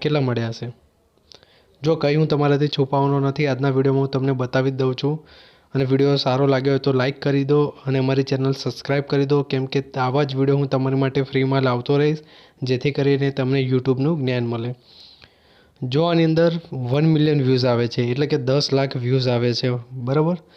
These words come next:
દસ લાખ વ્યૂઝ આવે છે મારી ચેનલ પર,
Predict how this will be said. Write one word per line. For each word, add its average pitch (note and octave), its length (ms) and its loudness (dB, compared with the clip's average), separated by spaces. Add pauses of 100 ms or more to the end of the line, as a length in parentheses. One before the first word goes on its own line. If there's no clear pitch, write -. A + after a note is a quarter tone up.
(440)
દસ C#3 240 0 (140)
લાખ C3 300 0
વ્યૂઝ B2+ 320 2
આવે A#2+ 140 0 (120)
છે A#2+ 160 -2
મારી A#2+ 240 -4 (400)
ચેનલ A#2+ 400 -2
પર, A#2 120 -8